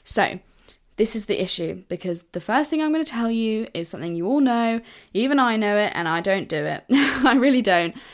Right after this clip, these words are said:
And I really need to start because, oh, it's just very difficult. So it's about no phone in the morning, in the, in this morning routine, no phone.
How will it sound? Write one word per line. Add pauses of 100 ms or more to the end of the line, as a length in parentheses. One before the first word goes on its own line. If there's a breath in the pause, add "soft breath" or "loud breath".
(120 loud breath)
And
I
really
need
to
start
because, (960 loud breath)
oh,
it's
just
very
difficult.
So
it's
about
no
phone
in
the
morning,
in
the,
in
this
morning
routine, (320)
no
phone.